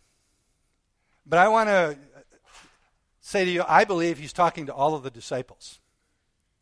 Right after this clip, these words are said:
Peter probably was the preeminent one in their discussion about who was being the greatest. I don't know. I can imagine with Peter's personality that we see in Scripture.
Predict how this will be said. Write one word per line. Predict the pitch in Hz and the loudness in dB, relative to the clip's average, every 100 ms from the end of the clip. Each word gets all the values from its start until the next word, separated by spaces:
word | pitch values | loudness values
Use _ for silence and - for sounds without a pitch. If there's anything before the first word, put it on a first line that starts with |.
| _ _ _ _ _ | _ _ _ _ _
Peter | - 233 202 175 135 _ _ - | -2 2 2 0 -8 _ _ 0
probably | 185 170 160 143 139 _ _ _ | 4 4 2 -2 -6 _ _ _
was | - 147 | -16 -12
the | 151 | -10
preeminent | 139 - 180 170 156 | -8 -2 -2 -2 -4
one | 156 165 147 143 | -2 -2 0 -4
in | 147 139 | -8 -8
their | 143 | -10
discussion | 139 - 160 - 147 | -10 -6 -6 -4 -8
about | 135 135 131 | -6 -2 -2
who | 139 | -4
was | 135 | -10
being | 117 131 | -10 -12
the | 123 | -10
greatest. | 123 147 127 - | -4 -4 -4 -8
I | 139 139 | -6 -4
don't | 139 | -4
know. | 143 127 | -4 -2
I | 147 | -2
can | 151 | -4
imagine | 127 135 151 135 123 | -10 -6 -6 -6 -10
with | 120 - | -16 -16
Peter's | 147 135 | -14 -14
personality | - 143 123 127 135 131 127 | -12 -14 -12 -8 -6 -6 -8
that | 117 | -14
we | 131 | -20
see | - 131 | -14 -14
in | 120 | -14
Scripture. | - 131 - 143 | -14 -16 -14 -18